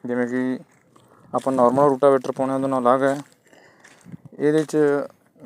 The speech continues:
ਆਪਣਾ ਟਾਈਮ ਬਹੁਤ ਬਚਦਾ ਹੈ। ਕਿਸਾਨ ਸੰਬੰਧਿਤ ਵੀਡੀਓ ਹੈ, ਜਿਵੇਂ ਇਹ 'ਚ ਕੋਈ ਖਰਚਾ ਨਹੀਂ ਆਉਂਦਾ ਫਾਲਤੂ, ਲੇਬਰ ਦੇ ਪਿੱਛੇ ਨਹੀਂ ਭੱਜਣਾ ਪੈਂਦਾ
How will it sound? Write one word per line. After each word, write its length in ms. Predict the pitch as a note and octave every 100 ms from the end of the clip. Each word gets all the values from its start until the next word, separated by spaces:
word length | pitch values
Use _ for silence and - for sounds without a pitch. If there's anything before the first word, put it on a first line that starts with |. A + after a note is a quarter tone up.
| -
ਆਪਣਾ 240 | C3+ D3 C#3
ਟਾਈਮ 520 | - C3 C3+ C#3+ C#3
ਬਹੁਤ 180 | C#3 C#3+
ਬਚਦਾ 360 | C#3 B2+ C3
ਹੈ। 80 | B2
ਕਿਸਾਨ 400 | - C3 B2+ B2
ਸੰਬੰਧਿਤ 380 | B2+ C3 C3 B2+
ਵੀਡੀਓ 320 | B2+ B2+ C3+
ਹੈ, 100 | C3+
ਜਿਵੇਂ 320 | B2+ B2+ B2 A2 _ _ _ _ _ _ _ _
ਇਹ 100 | C3+
'ਚ 100 | B2
ਕੋਈ 160 | - C3+
ਖਰਚਾ 360 | - C3 - C#3
ਨਹੀਂ 120 | C3+
ਆਉਂਦਾ 220 | C3 C3
ਫਾਲਤੂ, 500 | B2 C3 B2+ - C3 B2+ - -
ਲੇਬਰ 260 | C3 B2+ B2+
ਦੇ 120 | C3+
ਪਿੱਛੇ 280 | B2+ B2 C#3+
ਨਹੀਂ 100 | C3
ਭੱਜਣਾ 300 | C3+ A#2+ B2+
ਪੈਂਦਾ 400 | B2+ B2+ B2+